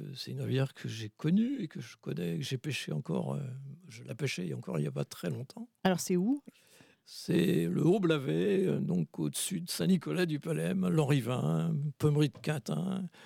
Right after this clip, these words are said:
Speaker 1: Saint-Norgan, pour ceux qui connaissent, qui rien mêle.
Speaker 2: Vraiment le centre Bretagne, d'où
Speaker 1: Ah,
Speaker 2: vous
Speaker 1: et
Speaker 2: êtes
Speaker 1: comment ?
Speaker 2: originaire, enfin, d'où vous venez, en fait,
Speaker 1: Absolument,
Speaker 2: c'est ça,
Speaker 1: et je
Speaker 2: quoi.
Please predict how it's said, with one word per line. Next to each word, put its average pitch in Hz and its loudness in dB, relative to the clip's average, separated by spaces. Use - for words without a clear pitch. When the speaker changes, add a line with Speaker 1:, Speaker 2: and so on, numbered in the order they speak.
Speaker 1:
Saint-Norgan, 143 0
pour - -8
ceux - -6
qui 151 -10
connaissent, 71 -6
qui - -14
rien 73 -8
mêle. 65 -14
Speaker 2:
Vraiment 175 6
le 180 4
centre 160 2
Bretagne, 190 4
d'où 160 -2
Speaker 1:
Ah, 190 8
Speaker 2:
vous 196 6
Speaker 1:
et 240 10
Speaker 2:
êtes 233 2
Speaker 1:
comment ? 214 4
Speaker 2:
originaire, 214 6
enfin, 170 4
d'où 165 2
vous 180 0
venez, 208 2
en 151 -2
fait, 135 0
Speaker 1:
Absolument, 131 -4
Speaker 2:
c'est 170 0
ça, 185 2
Speaker 1:
et 180 2
je - -4
Speaker 2:
quoi. - -6